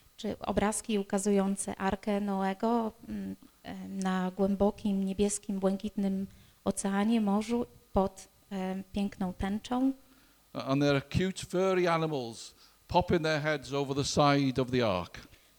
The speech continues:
Speaker 1: I, em, miłe, przyjemne, pluszaste zwierzęta, które wystają obok, wystawiają swoje głowy z arki.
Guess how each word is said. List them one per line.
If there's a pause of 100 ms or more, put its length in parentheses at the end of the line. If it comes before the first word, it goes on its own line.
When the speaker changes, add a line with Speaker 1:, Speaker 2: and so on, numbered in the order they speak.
Speaker 1:
I,
em, (380)
miłe,
przyjemne, (280)
pluszaste (220)
zwierzęta,
które
wystają
obok, (520)
wystawiają
swoje
głowy
z
arki.